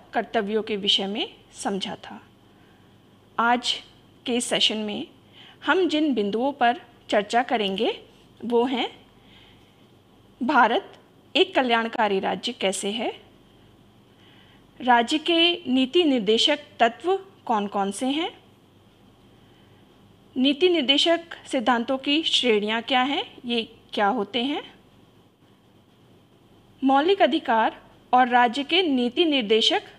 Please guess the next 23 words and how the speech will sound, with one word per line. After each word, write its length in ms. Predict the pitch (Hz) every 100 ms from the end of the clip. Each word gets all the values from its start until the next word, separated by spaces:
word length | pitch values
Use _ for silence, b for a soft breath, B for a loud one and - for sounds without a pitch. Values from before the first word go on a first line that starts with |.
| -
सिद्धांतों 540 | 247 196 247 202 226 262
के 160 | 277
बीच 360 | 233 220 196 -
में 260 | 220 453 - b b b _
क्या 320 | - 254 403 - - _ 220
अंतर 360 | 214 185 165
है, 200 | 196 - - - _ _ _ _ _ - b b b b b b b b _ _ -
कल्याणकारी 680 | 285 302 320 370 349 349 359
राज्य 300 | 277 233 262
के 260 | 294 285 -
उद्देश्य 640 | 247 202 220 220 320 330 392 - - -
क्या 160 | 269
हैं 360 | 285 294 415 - - b b b -
और 180 | 254 254
ये 300 | 269 359 - - - _
नीति 300 | 247 247 349
निर्देशक 460 | 359 254 226 247 247
जो 180 | 226 240
सिद्धांत 640 | 262 - 247 202 262 277
हैं 260 | 226 415 B B B -
वो 80 | 247
कैसे 400 | 294 269 - 370
इनको 400 | 269 208 254